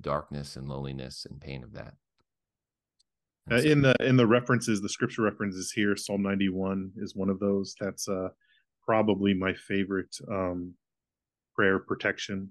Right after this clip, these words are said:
Speaker 2: a traditional night prayer, um, or u-, used traditionally in the night prayers at Com-, from Compline. Um, you know, my, my mom used to, uh, pray ninety-one with us every day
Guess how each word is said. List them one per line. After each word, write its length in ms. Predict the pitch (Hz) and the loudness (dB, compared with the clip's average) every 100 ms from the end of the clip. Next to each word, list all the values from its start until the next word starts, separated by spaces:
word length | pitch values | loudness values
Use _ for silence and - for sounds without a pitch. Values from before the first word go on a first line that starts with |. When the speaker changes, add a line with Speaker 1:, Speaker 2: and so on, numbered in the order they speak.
| _ 95 113 | _ -4 -4
Speaker 2:
a 60 | |
traditional 720 | 107 104 92 - 101 92 90 95 - | -2 0 0 0 -2 -2 -2 -6 -10
night 320 | 98 95 98 | -4 -4 -4
prayer, 400 | - 92 92 90 95 _ - | -4 -2 0 -2 -8 _ -12
um, 220 | 90 90 | -10 -6
or 300 | 104 90 90 - - | -2 -2 -2 -6 -2
u-, 180 | 117 143 | -2 2
used 320 | 110 98 - | 4 4 0
traditionally 400 | 101 95 - 95 | -4 -4 -4 -8
in 60 | |
the 80 | 87 | -6
night 200 | 90 101 | -6 -6
prayers 320 | - 90 90 95 | -4 -4 -4 -10
at 100 | 95 | -12
Com-, 200 | 92 - - | -12 -14 -14
from 160 | 92 - | -16 -10
Compline. 380 | 92 - 92 98 _ _ _ _ _ _ _ 110 | -10 -10 -12 -14 _ _ _ _ _ _ _ -10
Um, 340 | 95 92 92 _ _ _ - | -8 -8 -12 _ _ _ -4
you 120 | 101 | 0
know, 20 | 98 | 2
my, 100 | 107 | 2
my 200 | 110 101 | 4 4
mom 260 | 98 95 | 4 2
used 260 | 95 90 - | 0 -2 -4
to, 280 | 95 92 90 | -2 -2 -2
uh, 40 | 87 - | -6 -6
pray 240 | 98 95 95 - | -2 -2 -4 -8
ninety-one 520 | 95 95 92 92 90 | -4 -2 -2 -2 -4
with 140 | 87 | -6
us 120 | 87 95 | -8 -8
every 200 | 90 90 | -6 -4
day 240 | 92 90 | -4 -4